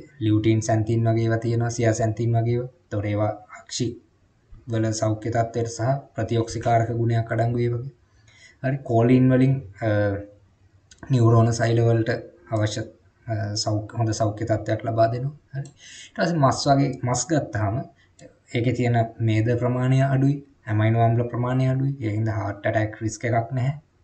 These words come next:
හරි. ඊට පස්සේ සෙලිනියම් වගේ දේවල් තියෙන හින්දා නියුරෝන වල සෞඛ්‍යයට හොඳයි. ඊට පස්සේ විටමින් A අඩංගු නිසා ඇස් වල සෞඛ්‍යයට හොඳයි. ඊට පස්සේ කුරුල්ලන්ගේ විශේෂ ලක්ෂණ අහන්න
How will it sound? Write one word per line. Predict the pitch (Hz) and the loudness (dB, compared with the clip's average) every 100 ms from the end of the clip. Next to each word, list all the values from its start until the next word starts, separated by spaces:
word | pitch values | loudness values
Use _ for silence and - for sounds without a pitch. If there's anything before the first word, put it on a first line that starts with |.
| _ | _
හරි. | 127 139 | -4 -4
ඊට | - - - - | -6 -16 -20 -6
පස්සේ | 120 123 | -4 -2
සෙලිනියම් | 117 107 113 123 127 127 | 0 2 4 2 2 0
වගේ | 123 120 | 0 0
දේවල් | 120 113 | 2 0
තියෙන | 127 117 | 0 0
හින්දා | 117 117 110 | 0 2 2
නියුරෝන | 104 107 117 117 117 | 2 2 2 2 2
වල | 117 | 0
සෞඛ්‍යයට | 104 117 117 131 123 123 | -2 -4 -4 -6 -4 -2
හොඳයි. | 139 160 | -2 -4
ඊට | - _ _ _ | -10 _ _ _
පස්සේ | 120 117 120 | -6 -2 0
විටමින් | 113 117 113 113 | 0 2 2 2
A | 110 | 2
අඩංගු | 110 110 107 | 2 2 0
නිසා | 107 147 160 - _ _ - | 0 -4 -8 -12 _ _ -6
ඇස් | 110 - | -6 -2
වල | 107 | -2
සෞඛ්‍යයට | - 98 92 107 120 | -2 -4 -4 -8 -6
හොඳයි. | 113 107 | -6 -8
ඊට | - _ _ _ _ _ 180 | -14 _ _ _ _ _ -10
පස්සේ | 202 - | -8 -2
කුරුල්ලන්ගේ | 135 139 147 151 | 2 4 4 2
විශේෂ | 127 120 147 120 | 0 0 -2 -2
ලක්ෂණ | 117 101 - - 135 | 0 -2 -2 -2 0
අහන්න | 98 92 | 0 -4